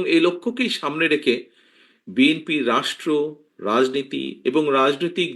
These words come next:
দল সংস্কারের উদ্দেশ্যে বাংলাদেশের পক্ষে সকল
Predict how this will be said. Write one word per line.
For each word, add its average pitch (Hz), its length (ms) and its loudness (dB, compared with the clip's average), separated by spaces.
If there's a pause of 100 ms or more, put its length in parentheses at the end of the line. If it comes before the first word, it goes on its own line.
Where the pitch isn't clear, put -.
দল 139 280 6
সংস্কারের 139 640 -4
উদ্দেশ্যে 120 500 0 (920)
বাংলাদেশের 185 760 2
পক্ষে 180 320 -2
সকল 202 500 2